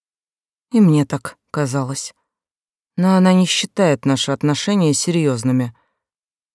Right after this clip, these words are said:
Больше того, она их вообще отношениями не считает. "Артём, открой глаза. Для неё мы просто два классных любовника. Её прёт.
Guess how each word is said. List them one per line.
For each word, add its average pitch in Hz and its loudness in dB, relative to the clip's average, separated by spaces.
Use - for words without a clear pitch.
Больше 180 2
того, 131 -6
она 165 4
их - -4
вообще 180 0
отношениями 147 0
не 143 4
считает. 131 -6
"Артём, 160 2
открой 165 0
глаза. 156 0
Для 156 2
неё 170 4
мы 175 2
просто 202 -2
два 151 0
классных 160 -2
любовника. 143 -2
Её 165 2
прёт. 165 0